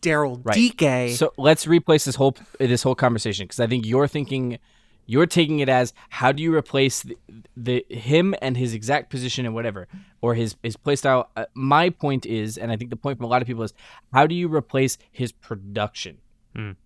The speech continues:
Speaker 2: How do you replace the contributions that he makes on the field? And again, right now, we don't have an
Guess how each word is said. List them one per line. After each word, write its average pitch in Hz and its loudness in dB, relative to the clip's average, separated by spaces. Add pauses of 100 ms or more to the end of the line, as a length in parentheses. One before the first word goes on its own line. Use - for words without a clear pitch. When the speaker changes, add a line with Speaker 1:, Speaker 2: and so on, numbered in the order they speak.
(160)
Speaker 2:
How 117 6
do 156 2
you 180 4
replace 151 4
the 117 -6
contributions 127 -4
that 110 -10
he 123 -6
makes 117 -6
on 104 -6
the 92 -14
field? 98 -8
And 92 -18
again, 117 2 (260)
right 110 -6
now, 139 2
we 120 -4
don't 117 -2
have 113 -4
an 110 -10